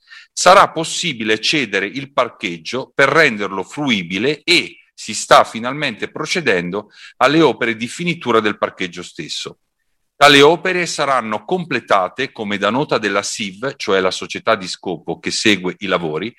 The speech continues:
trasmessa lo scorso ventitré aprile e confermata in data sei maggio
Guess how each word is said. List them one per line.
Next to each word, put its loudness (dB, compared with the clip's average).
trasmessa 0
lo -4
scorso -6
ventitré 0
aprile -4
e -6
confermata -2
in -8
data 0
sei -4
maggio -2